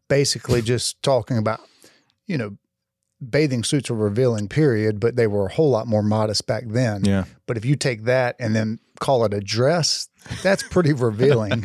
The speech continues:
Speaker 2: <laughs>
Speaker 1: And
Speaker 2: Yeah.
Speaker 1: man, how much we've slid as a culture.
Speaker 2: <laughs> It is a slippery slope.
Speaker 1: Indeed.
Speaker 2: Second thing Paul deals with in this passage, uh, was brotherly love. He says he's called us to love,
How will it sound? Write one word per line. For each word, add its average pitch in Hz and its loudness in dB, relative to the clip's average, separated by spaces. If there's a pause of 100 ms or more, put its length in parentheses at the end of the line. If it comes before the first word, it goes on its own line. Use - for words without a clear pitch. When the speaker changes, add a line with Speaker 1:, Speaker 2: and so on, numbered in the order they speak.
Speaker 2:
<laughs> - -4
Speaker 1:
And 117 2
Speaker 2:
Yeah. 110 4
Speaker 1:
man, 131 2
how 127 -2
much 127 -2
we've 143 2
slid 123 2
as 110 2
a 127 2
culture. 123 2
Speaker 2:
<laughs> 175 2
It 117 -2
is 92 2
a 90 4
slippery 113 0 (100)
slope. 95 0
Speaker 1:
Indeed. 104 -4 (200)
Speaker 2:
Second 147 0
thing 131 0
Paul 131 0
deals 127 0
with 117 -2
in 113 2
this 107 2
passage, 113 0
uh, 101 2
was 95 0 (100)
brotherly 107 0
love. 95 0
He 101 0
says 90 0
he's 98 0
called 107 0
us 98 0
to 104 -2
love, 98 0